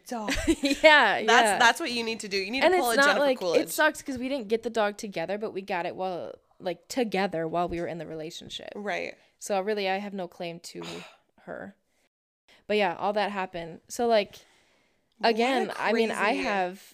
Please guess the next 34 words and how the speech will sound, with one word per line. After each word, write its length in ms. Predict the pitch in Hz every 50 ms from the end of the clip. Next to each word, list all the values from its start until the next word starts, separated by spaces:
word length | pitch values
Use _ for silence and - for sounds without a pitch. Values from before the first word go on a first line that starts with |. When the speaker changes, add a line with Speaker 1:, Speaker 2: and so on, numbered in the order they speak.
| _ _
Speaker 2:
a 100 | - 190
lot 280 | 190 185 185 180 180 185
of 100 | 185 180
trauma 400 | - - 190 175 175 170 185 196
that 160 | 214 220 208
I've 160 | 190 175 165
dealt 200 | 180 175 165 156
with 120 | 165 185 190
in 80 | 180
the 80 | 175 170
past 280 | - 175 165 170 170 -
that 100 | 190 196
I've 100 | 196 202
gotten 240 | 214 196 185 185
over 240 | 135 156 175 185 190
with, 240 | 202 220 226 233 - -
and 180 | 202 214 214 214
Lito's 360 | 226 247 240 - 330 320 302
a 40 | 320
huge 400 | 294 - - - 226 233 208 -
part 240 | - - 180 202 214
of 80 | 185
that. 240 | 156 147 85 71 -
Speaker 1:
Yeah. 360 | 208 202 196 185 170 160 151 185 185 _ _ _ _ -
Speaker 2:
Massive 580 | 202 202 208 220 220 214 214 214 - 208 190 -
part 200 | - 180 160 151
of 80 | 156 156
that. 220 | 131 95 73 -
Speaker 1:
Yeah. 300 | - 190 175 151 143 156 165
Speaker 2:
So, 220 | - - - 233 226
like, 340 | 220 214 202 180 - - - - _ _ _ _ _ _ _ _ _ _ _ - 202
finding 440 | - - 214 202 208 226 226 226 220
your 160 | 202 202 208
partner, 440 | 208 - 196 175 143 175 220 233